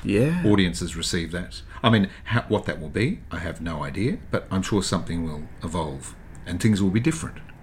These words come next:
Speaker 1: Yeah, that's, well, that's the big point. People need to accept that things are going to be different, and that I think economically, I mean, I've been doing a lot of research about theatre in recessions because generally,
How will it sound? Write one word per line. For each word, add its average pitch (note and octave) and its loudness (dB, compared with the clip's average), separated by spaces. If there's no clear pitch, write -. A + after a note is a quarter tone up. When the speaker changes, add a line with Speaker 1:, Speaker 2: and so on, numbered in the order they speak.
Speaker 1:
Yeah, A#2+ 6
that's, - -2
well, A#2 4
that's C3 4
the C3 -2
big G2+ 2
point. G#2+ 0
People A2 0
need G#2 0
to G2 -2
accept - -2
that - -2
things G2+ -2
are G2 0
going F#2 0
to E2+ -2
be F2 0
different, F2 -2
and G#2 6
that G2 2
I F#2+ -2
think F#2+ -2
economically, G2+ 2
I G#2 0
mean, G2+ 4
I've G#2+ 4
been F#2+ 0
doing A#2 6
a G#2+ 4
lot G2 0
of F2 -4
research F2+ 2
about F#2 -2
theatre F2+ 0
in E2+ -2
recessions D3+ -2
because F#2+ 0
generally, F#2 2